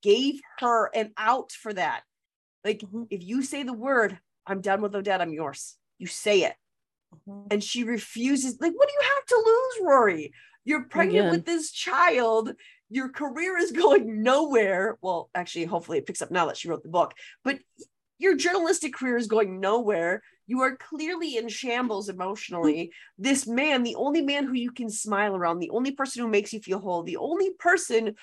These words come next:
Speaker 1: who you continue to return to because he's good for you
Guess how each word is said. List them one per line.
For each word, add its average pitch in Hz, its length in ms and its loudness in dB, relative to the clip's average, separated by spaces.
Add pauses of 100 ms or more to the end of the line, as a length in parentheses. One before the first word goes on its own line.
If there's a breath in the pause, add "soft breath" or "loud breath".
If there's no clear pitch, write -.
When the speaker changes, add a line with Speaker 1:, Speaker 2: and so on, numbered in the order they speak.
(200 soft breath)
Speaker 1:
who 277 80 2
you 262 140 4
continue 277 680 -4
to 302 160 -6
return 254 540 -2
to 185 360 -2 (360 soft breath)
because 240 340 -4
he's 220 260 -10 (140)
good 262 280 2
for 240 200 -2
you 160 480 -2